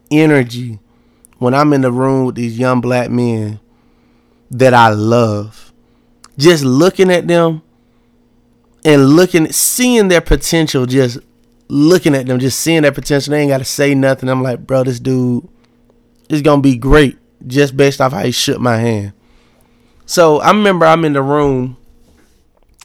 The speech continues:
We left that meeting 'cause we had an actual organizing meeting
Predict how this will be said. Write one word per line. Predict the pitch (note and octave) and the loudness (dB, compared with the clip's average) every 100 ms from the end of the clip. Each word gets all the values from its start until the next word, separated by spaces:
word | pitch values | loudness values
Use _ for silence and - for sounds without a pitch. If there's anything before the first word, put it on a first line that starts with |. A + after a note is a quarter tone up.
| _ | _
We | C#3 D3+ D3 | -2 0 4
left | E3 E3 D#3 | 6 4 4
that | D3+ C#3 | 0 2
meeting | C3+ C#3 C3+ A#2 A#2+ | 2 2 0 -2 -4
'cause | - B2+ | -4 -4
we | C3+ C#3+ | 0 2
had | C3 B2 | 2 2
an | |
actual | C3 C3 - B2+ A#2+ | 0 -2 -2 -2 -2
organizing | - C3 D3 C3 B2 B2 A#2+ A#2+ | 0 0 2 0 0 0 0 0
meeting | B2 G#2+ A#2 | 0 -2 -6